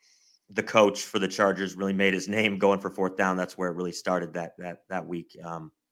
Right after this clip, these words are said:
and, uh, then later in the season on a, I believe it was a Thursday night football game, um, Travis Kelce and the Chiefs won in overtime. He went absolutely wild, hundred ninety-one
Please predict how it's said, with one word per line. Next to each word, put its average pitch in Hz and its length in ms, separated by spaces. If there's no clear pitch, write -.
and, 92 380
uh, 92 120
then 98 320
later 104 280
in 104 80
the 98 60
season 104 420
on 95 140
a, 92 80
I 92 100
believe 110 400
it - 60
was 98 140
a 98 60
Thursday 98 300
night 90 220
football 87 260
game, 85 240
um, 92 220
Travis 104 360
Kelce 101 640
and 92 140
the 87 40
Chiefs 107 340
won 98 120
in 90 120
overtime. 101 580
He 92 100
went 90 220
absolutely 95 400
wild, 90 360
hundred 92 260
ninety-one 90 500